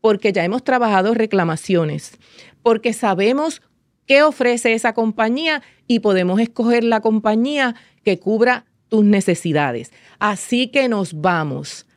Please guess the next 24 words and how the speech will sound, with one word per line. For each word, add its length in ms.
a 180
casos 560
reales 680
de 200
cómo 280
un 160
seguro 480
de 120
vida 420
ha 100
salvado 580
el 140
día. 360
Comenzamos 440
los 120
cuentos. 640
Número 400
uno, 340
accidente 1000
en 180
una 280
excursión 760
de 60
aventura. 720